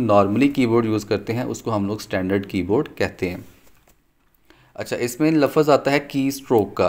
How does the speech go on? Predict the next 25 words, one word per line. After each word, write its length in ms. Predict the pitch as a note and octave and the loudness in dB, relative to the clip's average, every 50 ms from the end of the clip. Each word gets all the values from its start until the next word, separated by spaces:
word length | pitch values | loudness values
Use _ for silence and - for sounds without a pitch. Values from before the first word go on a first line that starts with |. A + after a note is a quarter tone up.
| F#2 | 0
कि 160 | - - B2 | 0 -2 -2
भाई 220 | A#2+ A2+ A#2+ C3+ C#3+ | 0 2 2 0 0
की 300 | C#3+ - C3+ C3 C3+ C#3 | -2 -4 -2 -2 -2 -2
स्ट्रोक 420 | C#3 - - - C3+ C3+ C3+ C3+ | -4 -6 -4 0 0 0 0 0
क्या 140 | - B2 A2 | -2 0 0
होती 280 | G2 F2+ - - G2 G2 | 0 -2 -2 -4 -2 0
है। 120 | G2+ G2+ | 0 0
तो 80 | G2+ B2 | -2 -2
की 280 | A#2+ - B2+ B2+ C3+ C#3+ | -6 -6 -4 -2 -2 -2
स्ट्रोक 320 | C#3 - D3 D3 C#3+ D3 | -2 -2 -2 -2 0 0
हम 160 | C#3+ C3+ C3+ - | -2 -2 -2 -4
इस 120 | - - - | -6 -4 -2
चीज़ 120 | D3 C#3 | 2 2
को 80 | C#3+ C#3 | 4 4
कहते 280 | - A#2+ A#2 A#2 C3 | 4 2 0 2 0
हैं 80 | C3 C3 | -4 -2
कि 100 | - C#3+ | 0 0
हमारे 260 | C3 A#2+ A2 G#2+ A#2+ | 4 4 6 4 4
कीबोर्ड 420 | A#2+ - A#2 A2+ A2+ A#2+ B2+ C3 B2+ | 2 0 -4 -2 2 4 4 4 2
पे 100 | - B2 | 0 0
जब 120 | B2+ B2 | 0 0
हम 100 | C3 C3 | 0 -2
कोई 200 | B2+ - B2 B2 | -2 0 0 0
भी 120 | B2+ C#3+ C#3+ | 0 0 0
बटन 380 | B2 A2+ G#2+ - C3 C3 C#3 | 2 2 4 4 4 2 2